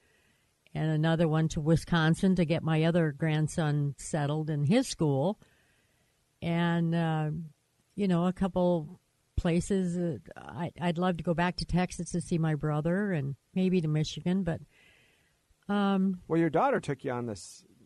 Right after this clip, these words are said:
Speaker 2: Mississippi River thing. What was that
Speaker 1: Oh,
Speaker 2: all
Speaker 1: that
Speaker 2: about?
Speaker 1: was last, uh, that was three, four years ago, or two, three
Speaker 2: Two
Speaker 1: years
Speaker 2: years
Speaker 1: ago.
Speaker 2: ago.
Speaker 1: Yeah.
Speaker 2: Yeah.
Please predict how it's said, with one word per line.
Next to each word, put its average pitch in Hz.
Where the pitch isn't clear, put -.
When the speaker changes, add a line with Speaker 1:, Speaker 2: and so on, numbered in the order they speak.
Speaker 2:
Mississippi 139
River 135
thing. 101
What 170
was 143
that -
Speaker 1:
Oh, -
Speaker 2:
all 220
Speaker 1:
that 190
Speaker 2:
about? 226
Speaker 1:
was 202
last, 190
uh, 123
that 196
was -
three, 196
four 180
years 170
ago, 147
or 156
two, 214
three -
Speaker 2:
Two 143
Speaker 1:
years 143
Speaker 2:
years 151
Speaker 1:
ago. 135
Speaker 2:
ago. -
Speaker 1:
Yeah. 175
Speaker 2:
Yeah. 131